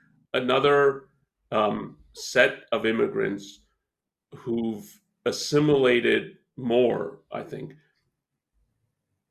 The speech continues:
which is immigrants from India, Pakistan, Bangladesh, it's not, they haven't completely, and there's problems in regard to that,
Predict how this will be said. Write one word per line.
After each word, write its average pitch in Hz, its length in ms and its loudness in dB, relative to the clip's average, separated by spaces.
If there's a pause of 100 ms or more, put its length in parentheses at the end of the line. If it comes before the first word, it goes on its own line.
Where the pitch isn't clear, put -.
(400)
which 120 320 -2
is 120 400 -2 (400)
immigrants 127 480 4
from 110 420 -6
India, 107 1300 2
Pakistan, 104 920 -4
Bangladesh, 107 800 -4 (360)
it's 127 140 -4
not, 165 180 4
they 165 100 8
haven't 165 300 4
completely, 127 640 -2 (160)
and 113 100 -2
there's 104 140 0
problems 123 500 -2
in 110 100 -6
regard 110 340 -2
to - 80 -12
that, - 280 -4